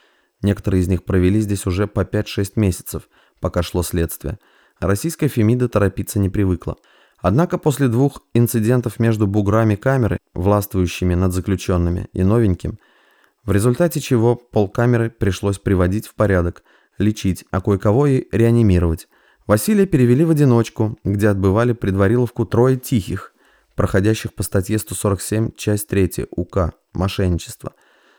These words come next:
Здесь он провел двое суток, ломая голову, как выйти на волю и воздать должное тому, кто все это затеял. Трижды его вызывали к следователю, вечно небритому, с трехдневной щетиной и мордовороту,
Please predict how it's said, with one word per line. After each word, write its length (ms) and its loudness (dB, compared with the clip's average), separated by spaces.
Здесь 300 0
он 80 0
провел 300 2
двое 260 2
суток, 480 -4
ломая 320 2
голову, 320 2
как 240 -4
выйти 240 0
на 140 2
волю 320 0
и 80 -2
воздать 380 2
должное 380 2
тому, 320 2
кто 160 -2
все 200 -4
это 200 -2
затеял. 480 -4
Трижды 360 4
его 200 6
вызывали 440 2
к 60 -10
следователю, 720 0
вечно 400 0
небритому, 640 0
с 120 -14
трехдневной 640 0
щетиной 480 -2
и 20 2
мордовороту, 800 0